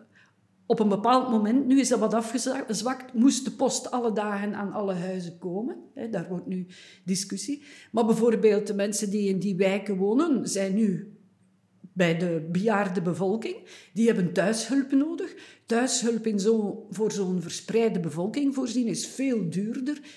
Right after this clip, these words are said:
eh, dan, eh, in de stad. En denk ook aan alle investeringen in infrastructuur, gas, elektriciteit, kabel, netwerk, glasvezelkabelnetwerk,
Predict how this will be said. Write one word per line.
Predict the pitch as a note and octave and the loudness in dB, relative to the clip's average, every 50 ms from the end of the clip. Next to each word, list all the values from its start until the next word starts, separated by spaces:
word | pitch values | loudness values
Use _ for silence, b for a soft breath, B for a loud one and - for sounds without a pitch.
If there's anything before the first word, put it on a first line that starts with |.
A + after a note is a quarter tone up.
| B B B | B B B
eh, | - G3 G3 F#3+ F#3+ | -4 -2 -2 0 0
dan, | F#3 G3 E3 E3+ F3 E3+ | -2 -2 -2 -2 -2 -2
eh, | E3 E3 E3 | -2 -2 0
in | - G#3 G#3 | 0 0 0
de | F3+ | 0
stad. | E3+ - - - B3+ B3+ - - | -2 -4 -4 -6 -8 -10 -8 -4
En | - G3+ G3 | -2 0 2
denk | A3 A3+ A3 A3 | 2 2 2 2
ook | B3 A#3 - | 0 -2 0
aan | G#3+ - G3+ | -2 -2 -2
alle | F#3 - G#3+ G3+ G3+ F#3 F#3 F3 - | 0 0 0 0 0 0 0 -2 -2
investeringen | A#3 G#3 F#3 F#3+ G3+ - - A3 A3 A3+ A3+ A#3 A3 G#3+ G#3 | -2 -2 -2 -2 -4 -6 -4 0 2 2 2 2 2 0 0
in | F#3+ F3+ - | 0 -2 0
infrastructuur, | - G3 F#3+ - - F3 D3+ - - - E3 F#3 - - - G#3 G#3+ A3+ B3 B3+ B3+ - - - - - _ | -2 -2 -2 -4 -6 -8 -8 -8 -10 -10 -10 -12 -12 -10 -8 -6 -2 -2 -2 -2 -4 -6 -14 -18 -20 -20 _
gas, | - - A3 A3 A3 - - | -6 -4 -4 -2 -2 -4 -2
elektriciteit, | - A3 G#3 G3 - - - G#3 - - G#3+ G3 - - G#3+ G#3 G#3 G#3+ G#3+ G#3+ - | -2 -2 -2 -4 -6 -6 -8 -6 -6 -4 -4 -4 -4 -2 -2 -2 -2 -2 -6 -8 -10
kabel, | - - G3 G#3 G3+ G3+ G#3+ G#3+ G#3+ G#3 G#3 B B B B B B B B B B B B B B B B B B B B B B B | -6 -4 -4 -4 -2 -2 -2 -2 -2 -2 -4 B B B B B B B B B B B B B B B B B B B B B B B
netwerk, | A3 A3 A3 G#3+ - - G#3+ A#3 A#3 A3+ - - - - - - _ - | 4 4 4 4 2 2 2 4 4 2 0 -6 -10 -12 -16 -20 _ -2
glasvezelkabelnetwerk, | - A3+ A3+ A3+ - - A3+ A3 - G#3 G3+ G#3+ A3 G#3+ A3 G#3+ G#3 G#3+ G#3+ A3 G#3+ - A3 A3+ A3+ A3+ A3+ - - | 2 2 2 2 2 2 2 2 2 0 0 0 0 0 2 2 2 0 0 -2 -4 -2 -2 -2 -2 -2 -4 -10 -16